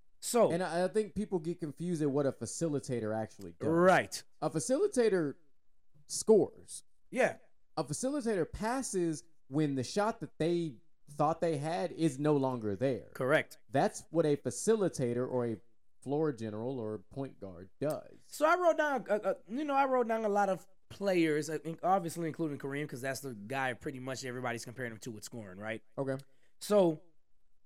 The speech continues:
Speaker 1: it was interesting to when I find this, this out.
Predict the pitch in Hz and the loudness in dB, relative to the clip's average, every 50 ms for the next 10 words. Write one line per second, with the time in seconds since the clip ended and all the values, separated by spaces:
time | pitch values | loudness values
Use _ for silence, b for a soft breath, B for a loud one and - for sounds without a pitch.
0 | - - - - - - - - - - - - - - - 262 359 415 440 392 | -20 -20 -20 -20 -20 -20 -20 -20 -20 -20 -20 -20 -20 -6 -4 0 2 4 4 4
1 | 226 - - - - 277 311 339 349 349 - 320 247 - - - 233 208 196 196 | 2 -2 -8 -12 -4 -2 0 0 0 0 -2 -2 -2 -2 -2 -2 -2 -2 -2 -2
2 | 190 - - 220 208 190 196 208 214 208 196 185 175 - - 202 202 190 175 151 | -4 -4 -4 -4 -4 -2 -2 -2 -2 0 0 0 0 -2 -2 -2 0 2 2 0
3 | 139 135 131 131 123 120 - - - - - - - - - - - - 123 170 | 0 -2 -6 -10 -14 -16 -18 -20 -20 -20 -20 -20 -20 -20 -20 -20 -18 -4 0 2
4 | 170 160 - - - - - - 117 123 156 143 - 165 151 131 101 - | 2 2 0 -2 -6 -8 -12 -14 -4 0 0 0 2 2 2 2 0 -2